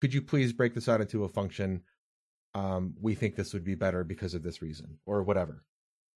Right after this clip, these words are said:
And then that way, the person who's submitted the code, they then know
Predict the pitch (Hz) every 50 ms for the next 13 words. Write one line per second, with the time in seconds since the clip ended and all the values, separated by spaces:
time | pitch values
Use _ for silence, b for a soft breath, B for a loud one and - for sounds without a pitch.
0 | _ _ _ _ _ _ - 131 139 143 143 135 131 127 120 - - - - _
1 | _ _ - 107 135 143 139 143 160 143 135 127 117 110 117 - - 143 131 -
2 | 127 110 104 113 110 107 104 92 - - - - - - 110 104 113 131 139 147
3 | - 110 - - - 101 95 95 95 92 90 - _ - 95 92 110 113 117 110
4 | 120 113 107 101 101 107 107 104 101 95 92 87